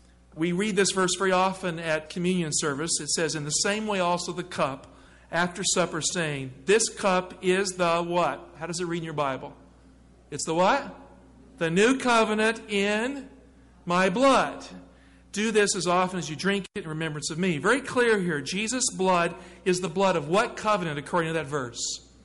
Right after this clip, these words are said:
It's the blood of the new covenant. Now let's look at another verse, Hebrews thirteen twenty and twenty-one.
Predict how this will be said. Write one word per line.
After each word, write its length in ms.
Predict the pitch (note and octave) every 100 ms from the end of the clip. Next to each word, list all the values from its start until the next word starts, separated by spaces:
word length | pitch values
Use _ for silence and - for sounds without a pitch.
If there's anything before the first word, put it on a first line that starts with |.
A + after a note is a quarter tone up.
| - - - - -
It's 80 | -
the 80 | C#3+
blood 240 | F3 G3+
of 80 | G#3+
the 80 | G#3+
new 160 | G#3
covenant. 580 | F#3 F#3 D3 C#3 E3 - - - - - -
Now 60 |
let's 240 | F3+ C4+ C4
look 160 | B3+
at 60 | G#3
another 320 | F#3 G3 F3+
verse, 240 | D3 C3 -
Hebrews 300 | G3+ F3 D#3+ -
thirteen 480 | G3+ G3+ F#3 E3
twenty 320 | D#3 F3 E3 D3+
and 80 |
twenty-one. 540 | - D3+ C#3+ E3 C#3